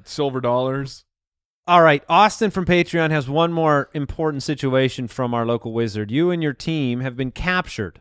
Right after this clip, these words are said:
Speaker 2: by your local wizard. He has, uh, got
Speaker 1: He's
Speaker 2: a lot
Speaker 1: erratic.
Speaker 2: of, yeah, he's, <laughs> he's a wild one. Uh, he has a new poison he <laughs> wants
Speaker 1: Poison?
Speaker 2: to, to try out.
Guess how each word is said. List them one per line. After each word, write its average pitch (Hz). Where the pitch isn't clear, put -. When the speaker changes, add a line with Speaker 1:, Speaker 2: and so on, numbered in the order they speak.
Speaker 2:
by 110
your 110
local 104
wizard. 101
He 180
has, 147
uh, 113
got 147
Speaker 1:
He's 147
Speaker 2:
a -
lot 139
Speaker 1:
erratic. 110
Speaker 2:
of, -
yeah, 135
he's, 123
<laughs> -
he's 175
a 175
wild 160
one. 104
Uh, 147
he 196
has 214
a 190
new 196
poison 214
he 226
<laughs> -
wants 196
Speaker 1:
Poison? 427
Speaker 2:
to, -
to 220
try 208
out. 185